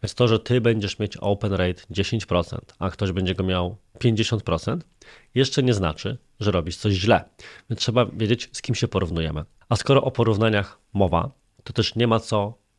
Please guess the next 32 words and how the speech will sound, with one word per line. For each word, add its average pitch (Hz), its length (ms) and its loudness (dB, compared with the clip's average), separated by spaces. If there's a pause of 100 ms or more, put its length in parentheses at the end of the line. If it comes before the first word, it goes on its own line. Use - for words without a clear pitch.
(160)
mylić 98 600 0
czyjegoś 104 420 0
środka 92 680 0
ze 117 140 2
swoim 87 320 -4
początkiem. - 540 0 (560)
I 120 60 -2
bardzo 143 260 6
ważne 110 240 6
jest 92 120 -2
na 92 80 -2
przykład - 440 -6
to, - 280 0 (320)
że 113 300 2 (280)
zwykle 117 560 2 (100)
mniejsze 131 360 4
newslettery 113 560 0 (280)
open 156 320 6
rate 113 220 4
mają 139 180 2
po - 120 0
prostu 127 480 -2 (140)
wyższy, - 480 2 (500)
bo 185 220 6
na 160 100 4
samym 160 280 6
początku 120 580 0 (300)
do 101 140 4
jakiejś 113 260 4
bazy 107 360 4 (440)
zapisują 127 580 2
się 104 260 0